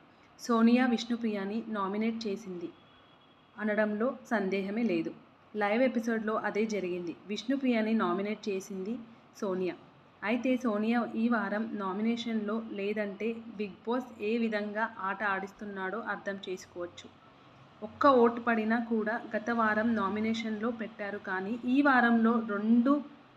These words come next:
అంతకంటే ఎక్కువ ఓట్లు పడినా వాళ్ళని మాత్రం నామినేషన్లోకి తీసుకో-, తీసుకురాలేరు. అలా సోనియాని నామినేషన్లోకి రాకుండా కాపాడారు బిగ్ బాస్. సోనియాతో,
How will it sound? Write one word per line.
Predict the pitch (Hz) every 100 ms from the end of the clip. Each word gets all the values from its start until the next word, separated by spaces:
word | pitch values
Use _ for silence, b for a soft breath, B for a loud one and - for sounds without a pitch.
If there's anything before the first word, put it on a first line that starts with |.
| -
అంతకంటే | 202 220 226 240 262 254
ఎక్కువ | 233 - - 285
ఓట్లు | 269 247 269
పడినా | 254 226 226 254
వాళ్ళని | 254 208 202 220
మాత్రం | 226 202 220 254 233
నామినేషన్లోకి | 190 208 226 226 226 208 196 285
తీసుకో-, | - 226 - - 208 - - -
తీసుకురాలేరు. | 233 226 226 202 175 156 - - b b b
అలా | 220 247
సోనియాని | 277 262 220 226 233 233
నామినేషన్లోకి | 233 202 214 226 220 226 226 226 233 220 220 240 320 262
రాకుండా | 202 196 - 226 247
కాపాడారు | 233 190 202 185 190 190
బిగ్ | 254 226 190 -
బాస్. | 170 - - b b b -
సోనియాతో, | 233 233 254 277